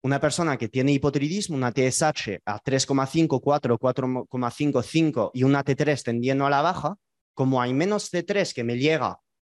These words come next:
al cabello, hay menos oxigenación de tejido ahí,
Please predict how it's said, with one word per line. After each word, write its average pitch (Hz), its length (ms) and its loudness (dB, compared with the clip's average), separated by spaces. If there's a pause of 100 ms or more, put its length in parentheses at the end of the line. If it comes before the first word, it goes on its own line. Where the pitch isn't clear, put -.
(240)
al 113 140 0
cabello, 165 520 0 (280)
hay 120 180 -2
menos 160 380 2
oxigenación 135 640 -6
de 131 80 -2
tejido 127 400 0
ahí, 156 320 0